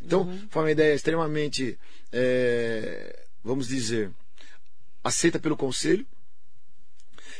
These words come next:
Speaker 1: Essa geração de energia, não tô falando só de quadra de tênis.
Speaker 2: Uhum.
Speaker 1: A energia que nós vamos gerar, nós vamos aquecer a piscina do clube, que é uma outra,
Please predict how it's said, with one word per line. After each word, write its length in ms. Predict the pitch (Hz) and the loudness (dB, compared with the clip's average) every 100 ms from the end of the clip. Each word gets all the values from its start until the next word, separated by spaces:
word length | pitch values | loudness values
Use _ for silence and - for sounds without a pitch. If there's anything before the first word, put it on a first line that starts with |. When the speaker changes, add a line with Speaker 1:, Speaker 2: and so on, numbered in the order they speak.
| - | 0
Speaker 1:
Essa 200 | 147 151 | 2 4
geração 300 | 175 170 160 | 6 6 4
de 80 | 165 | 2
energia, 180 | 151 147 | 2 2
não 40 | |
tô 80 | 151 | 0
falando 160 | 156 165 | 0 4
só 100 | 165 | 4
de 80 | |
quadra 260 | 165 139 131 | 4 2 2
de 40 | 123 | 0
tênis. 420 | 131 160 180 - | 0 0 -2 -4
Speaker 2:
Uhum. 340 | 170 170 170 196 - - | -4 -6 -6 -6 -6 0
Speaker 1:
A 80 | 147 | 2
energia 340 | 165 147 156 | 4 4 2
que 60 | 165 | 2
nós 140 | 170 | 0
vamos 120 | 160 | 2
gerar, 180 | 151 151 | 4 4
nós 100 | 147 | 4
vamos 120 | 165 | 2
aquecer 340 | - 180 - 180 | 4 2 4 0
a 40 | |
piscina 560 | - 190 - 165 190 185 | 0 2 2 2 2 2
do 100 | 170 | 0
clube, 580 | 127 143 175 165 110 - - - - - | 0 2 4 2 -2 -6 -6 -6 -4 -2
que 80 | - | 2
é 40 | |
uma 120 | 160 | 2
outra, 280 | 170 180 165 | 2 2 2